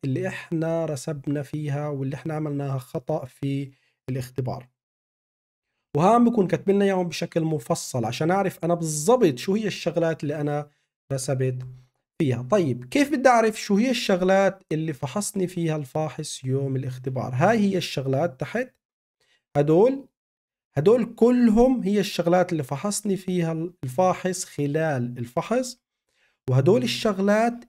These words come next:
اللي أنا رسبت فيهم من أصل هدول. يعني مثلا عندي هان واحد، اثنين، ثلاثة، أربعة، خمسة، ستة، سبعة، ثمانية، في عندي هان ثمان نقاط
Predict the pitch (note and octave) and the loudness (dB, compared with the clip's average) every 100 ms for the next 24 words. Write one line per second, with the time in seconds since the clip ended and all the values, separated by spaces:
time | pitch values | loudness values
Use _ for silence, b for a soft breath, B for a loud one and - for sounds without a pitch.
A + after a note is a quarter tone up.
0 | D3+ D3+ D#3+ G3+ A#3 A#3 A#3+ A#3+ - E3+ | -6 -4 -4 -2 -2 -2 -4 -6 -2 -2
1 | - A3 A3+ A#3 A#3+ - G3+ G#3 F3 G#3 | 0 -2 0 -2 -6 -6 -2 0 0 0
2 | A3 A#3 - F#3+ A3+ A#3+ G#3+ - F#3+ F#3 | -2 -6 -4 -2 -2 -4 -4 -2 0 0
3 | D3 C#3+ C#3+ G#2+ - - _ _ _ _ | -2 0 0 0 -6 -18 _ _ _ _
4 | - E3 F3+ G3 F#3+ C3+ A2+ D#3+ G3 F#3 | 0 2 4 4 2 0 0 0 2 2
5 | F#3+ G#3 A#3 - F3 F3+ - F3 E3+ E3+ | 2 2 -2 0 2 2 0 -2 0 -2
6 | E3 D#3+ D#3+ C#3+ - D#3+ C#3+ C#3 C#3 D#3+ | -2 -2 -4 -4 -6 -6 -4 -4 -2 -4
7 | C#3+ C#3 - B2+ - C3 - D#3+ C3 B2+ | -4 -6 -6 -8 -8 -6 -4 -2 -2 0
8 | B2+ C3+ F#3 B3+ - _ _ _ _ - | 0 2 2 0 -4 _ _ _ _ 0
9 | D3+ D#3+ D3 D#3 C3 B2+ A3+ B3+ A3 F#3 | 2 2 0 -2 -4 -2 2 2 2 0
10 | F3+ E3 D3+ B2+ - | 0 2 2 0 -8